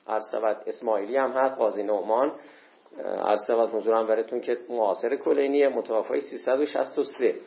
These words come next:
کلینی متوفای سیصد و بیست و نه، ایشون سیصد و شصت، معاصرم. و منبعش هم منبع طولی نیست، عرضیه، یعنی اینجور نیست که دعوام الاسلام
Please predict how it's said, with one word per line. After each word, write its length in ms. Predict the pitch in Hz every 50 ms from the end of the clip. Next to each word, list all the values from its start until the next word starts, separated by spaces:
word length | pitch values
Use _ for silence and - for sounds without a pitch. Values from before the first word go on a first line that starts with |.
| - - - - - - - -
کلینی 340 | 120 120 120 113 113 123
متوفای 480 | 131 131 123 - 120 113 - - 123 123
سیصد 300 | 120 - 107 - 127 135
و 40 | 143
بیست 240 | 123 113 - - 110
و 80 | 107
نه، 340 | 110 110 120 135 151 160 170 - - - - - - - - - - 131 - 127 - - -
ایشون 220 | 131 - - 127
سیصد 340 | 120 - 131 - - 127 123
و 40 | 127
شصت، 320 | 127 - 107 95 - -
معاصرم. 560 | 120 117 117 113 107 92 - - 90 76 73 - - - - - - - - - - - - - - - - - _ - - - - 98 104
و 100 | 117 127
منبعش 640 | 135 131 131 131 127 120 135 143 160 170 160 - 175
هم 140 | 165 165
منبع 640 | 156 143 127 123 117 113 120 139 147 143 160 165 160 160 165 -
طولی 500 | - - - - 135 135 131 127 131 151
نیست، 340 | 160 165 151 123 - - -
عرضیه، 580 | 131 127 123 120 113 107 131 139 131 98 - - - -
یعنی 180 | 113 117 123 139
اینجور 240 | 139 135 135 143 156
نیست 180 | 170 165 -
که 80 | 151 135
دعوام 400 | - 135 127 120 120 117 117 113
الاسلام 520 | 110 113 107 - - 127 135 147 147 147